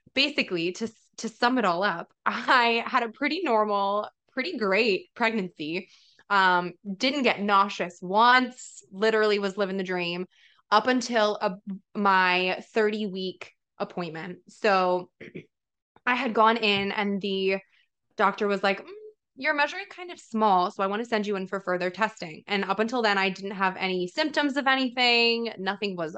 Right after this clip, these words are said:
off. Everything was just, like, moving and grooving. So I ended up going in for further testing, and they <laughs> realized that my daughter was, in fact, measuring small,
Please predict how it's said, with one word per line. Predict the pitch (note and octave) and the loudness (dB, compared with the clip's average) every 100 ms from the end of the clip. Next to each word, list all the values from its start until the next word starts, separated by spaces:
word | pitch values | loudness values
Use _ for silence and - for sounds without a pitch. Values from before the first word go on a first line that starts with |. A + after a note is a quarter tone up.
| - | 2
off. | C4+ C4+ C4 B3+ - | 6 6 4 2 -2
Everything | G#3+ G#3 G#3 G3 | -6 -4 -4 -2
was | F#3+ F#3 | -4 -6
just, | F3+ F3+ | -8 -4
like, | F3 E3 - - | -2 -2 -6 -12
moving | F#3+ G#3 G#3 | -2 0 0
and | G3 | -2
grooving. | F3 A#2 E3+ - - - - _ _ - | -2 -6 -10 -16 -20 -20 -20 _ _ -20
So | - A3+ G#3+ G3+ G3 F#3+ | 0 4 6 6 6 4
I | G3 G#3+ | 4 2
ended | G#3+ A3+ A3 | 2 0 0
up | G3 | -2
going | G3 G3 F#3+ | -2 -2 -4
in | F#3+ | -4
for | G3 F#3+ | -6 -2
further | G#3+ A3+ A#3 | 2 2 2
testing, | A#3 G#3 - G#3+ F#3+ F#3 F#3 F#3 - | 0 -2 0 -2 0 0 0 -4 -6
and | G3 F#3 F#3 F#3 F3+ F#3 F3+ F3 - | -4 0 2 2 0 -2 -4 -8 -14
they | F#3+ F#3 F#3+ F#3 F3+ F3 E3+ E3 E3+ - - - C#4 | -12 -4 -2 2 2 2 0 0 -2 -2 -4 -4 -2
<laughs> | B3+ - - - _ A3+ | -2 -4 -20 -20 _ -18
realized | G3+ A3+ G#3+ G3+ G3 | 0 4 6 4 2
that | G#3 F#3+ F3+ F3+ G3+ | 0 2 2 0 -2
my | F3+ | -6
daughter | F3+ F3+ F3+ F3+ | -2 -2 -2 -2
was, | F#3 F#3+ | -2 -2
in | A#3+ | -2
fact, | A3+ G3 G3 | 0 2 0
measuring | G3+ F#3 G#3+ A3 | -2 -4 -2 -4
small, | A3+ - G#3 F#3+ F3 E3+ F3 B3+ | -6 -8 -2 0 2 2 2 0